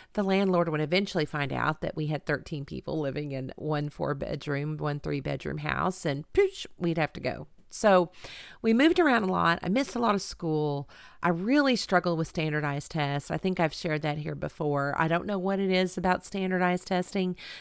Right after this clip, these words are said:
but my brain just freezes up and, and I just don't do <laughs> very well on them. So I did not do well on the A C T.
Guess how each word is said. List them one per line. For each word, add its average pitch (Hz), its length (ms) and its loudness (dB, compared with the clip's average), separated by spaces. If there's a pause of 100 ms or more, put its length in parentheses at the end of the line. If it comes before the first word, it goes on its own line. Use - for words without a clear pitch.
(120)
but 175 180 4
my 165 140 2
brain 170 340 0
just 185 320 -2
freezes 170 420 0
up 147 280 0
and, 135 260 -4
and 139 240 -6 (140)
I 156 100 2
just 208 360 0
don't 165 280 4
do 139 180 -2
<laughs> 165 120 4
very 190 180 10
well 147 300 6
on 127 180 -2
them. 101 240 -4
So 196 240 4
I 196 100 4
did 190 180 -2
not 180 360 4
do 196 140 2
well 165 180 2
on 151 140 0
the 143 120 -4
A 151 140 -4
C 143 240 -8
T. 151 340 -8